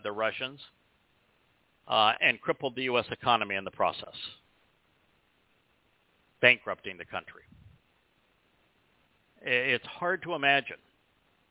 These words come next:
a greater miscalculation than that.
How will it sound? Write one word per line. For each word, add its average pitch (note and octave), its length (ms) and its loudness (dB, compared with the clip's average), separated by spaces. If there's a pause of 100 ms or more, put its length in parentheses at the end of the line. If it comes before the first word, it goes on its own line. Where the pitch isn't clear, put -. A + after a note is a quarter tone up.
(560)
a G2+ 80 -6
greater A2 320 4
miscalculation F#2+ 1000 0
than E2+ 140 -12
that. E2+ 180 -12